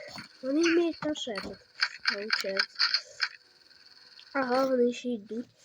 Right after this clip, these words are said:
Так, я <laughs> вибиваю, я знімаю катки про Вже який день. Но, друзья,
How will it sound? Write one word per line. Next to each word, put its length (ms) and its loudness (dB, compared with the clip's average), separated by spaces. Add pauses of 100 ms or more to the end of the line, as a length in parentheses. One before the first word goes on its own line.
(420)
Так, 180 -6
я 120 -2 (100)
<laughs> 200 -4
вибиваю, 440 4
я 120 4
знімаю 500 0
катки 420 -8 (340)
про 240 0 (460)
Вже 220 0
який 560 0 (160)
день. 300 2 (680)
Но, 520 2 (960)
друзья, 360 -6